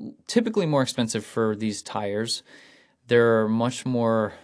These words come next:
of a headache to put on because you have to glue them, and this can be a multi-day process because there's several layers of glue, and you gotta stretch it, and you gotta get it seated on there properly.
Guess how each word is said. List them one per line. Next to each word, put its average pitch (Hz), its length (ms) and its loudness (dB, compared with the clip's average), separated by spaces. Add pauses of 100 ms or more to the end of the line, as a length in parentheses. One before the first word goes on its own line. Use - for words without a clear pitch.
(140)
of 107 160 -6
a 101 80 -4
headache 117 500 -6
to 107 400 -2
put 117 220 -4
on 113 400 -4
because 110 220 -8
you 117 60 -4
have 110 100 -6
to 117 80 -4
glue 113 340 -2
them, 151 280 -2 (320)
and 110 140 -6
this 110 120 -6
can 117 140 -6
be 113 100 -2
a 107 60 -2
multi-day 110 480 -2
process 107 560 -4
because 107 280 -10
there's 98 260 -8 (380)
several 135 480 4
layers 107 340 2
of 101 160 -12
glue, 143 520 6
and 113 120 2
you 104 80 -4
gotta 101 200 -6
stretch - 600 -2
it, 120 300 0
and 110 120 -10
you 107 80 -8
gotta - 360 -10 (220)
get 135 140 4
it 123 220 -2
seated 143 420 2
on 127 200 4
there 127 160 2
properly. 120 720 0